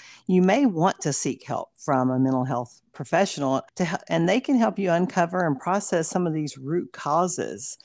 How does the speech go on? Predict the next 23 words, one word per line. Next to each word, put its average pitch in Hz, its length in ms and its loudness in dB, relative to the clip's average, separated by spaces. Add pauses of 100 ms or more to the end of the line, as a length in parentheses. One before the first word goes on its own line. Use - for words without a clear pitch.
(120)
and 147 600 2
maybe 165 340 -2
they 175 140 -4
can 170 180 -4
help 180 300 -4 (240)
no 170 240 2
longer 165 340 0
let 160 220 -2
these 160 320 -2
impact 156 560 -2
your 143 80 -4
daily 151 400 0
life 156 460 0
and 135 120 2
help 151 280 0
you 147 180 0
to 139 420 0 (120)
move 156 420 6 (240)
on 143 260 6
to 151 180 0
a 135 40 4
more 135 180 4
positive 147 800 -2